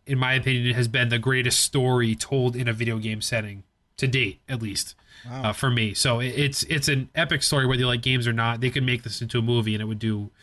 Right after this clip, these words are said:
Speaker 1: it would do well across genres, I, I'm telling you. So, uh, yeah, The Last of Us, it's just right at the beginning, Joel's daughter dying right off the bat.
Speaker 2: Now I hate the fact that I haven't played it even more. Now I'm just like, "Ah, I need to," <laughs> like, the, the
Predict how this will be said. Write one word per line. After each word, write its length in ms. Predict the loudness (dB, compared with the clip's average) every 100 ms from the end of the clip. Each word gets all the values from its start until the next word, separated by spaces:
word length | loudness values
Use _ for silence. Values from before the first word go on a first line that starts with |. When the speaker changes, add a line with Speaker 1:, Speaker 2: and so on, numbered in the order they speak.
| -20 -8
Speaker 1:
it 100 | 0
would 140 | 2 2
do 140 | 4
well 220 | 4 2
across 260 | -2 -6 -6
genres, 400 | -4 -6 -8 -12
I, 60 | -14
I'm 180 | -14
telling 240 | -12 -12 -12
you. 80 | -10
So, 320 | -10 -10 -16 _ -20 -20 _ -8
uh, 160 | -8 -2
yeah, 220 | 0 0 -2
The 60 | -2
Last 260 | 0 2
of 80 | 4
Us, 260 | 4 2 0
it's 80 | -4
just 280 | -4 -2 0
right 120 | 0
at 60 |
the 60 | 2
beginning, 360 | 2 2 2 2
Joel's 240 | 2 2
daughter 240 | 2 2 2
dying 280 | 0 0
right 140 | -2 -4
off 100 | -6
the 60 | -12
bat. 220 | -18 -18 _ _ _ _ _ _ _ _
Speaker 2:
Now 200 | -4 -2 0
I 100 | 0
hate 240 | 0 -2
the 80 | -4
fact 320 | -2 -2 -2
that 100 | -2
I 80 | 0
haven't 300 | -2 -4 -6
played 200 | -4 -4
it 140 | -4
even 280 | -4 -2 0
more. 460 | 2 4 2 0 -4
Now 160 | 0
I'm 100 | 2 2
just 160 | -2
like, 160 | -6 -4
"Ah, 200 | 0 2 2
I 40 |
need 200 | 2 -2
to," 100 | -6 -10
<laughs> 120 | -6
like, 160 | -2 -2
the, 340 | 0 0 0 0
the 360 | 0 2 0